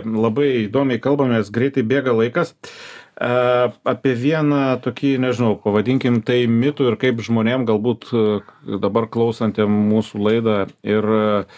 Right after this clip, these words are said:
planuojantiem, e, kokį nors automobilį turėti ateityje, restauruoti ar šiaip įsigyti. Em, toks mitas sklando, kad, e, istoriniu automobiliu turinčiu tą statusą ir, e, valstybinius numerius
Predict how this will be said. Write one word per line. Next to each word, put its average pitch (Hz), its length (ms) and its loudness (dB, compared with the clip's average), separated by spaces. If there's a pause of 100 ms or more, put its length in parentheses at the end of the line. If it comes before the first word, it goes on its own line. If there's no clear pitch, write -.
(240)
planuojantiem, 113 880 0
e, 98 160 -2
kokį 98 380 -2
nors 95 400 0
automobilį 98 560 0
turėti 127 560 2 (280)
ateityje, 123 540 2 (560)
restauruoti 110 640 0
ar 87 120 -6
šiaip - 360 -2
įsigyti. 104 520 0 (680)
Em, 110 1160 2 (100)
toks - 240 -2
mitas 151 340 0
sklando, 143 560 -2
kad, 127 360 0 (120)
e, 113 320 2 (300)
istoriniu 131 500 0
automobiliu 104 600 0
turinčiu 95 520 -4
tą 92 240 -2
statusą 131 600 -2
ir, 85 120 -2
e, 95 220 -4 (180)
valstybinius 95 600 -2
numerius 156 400 2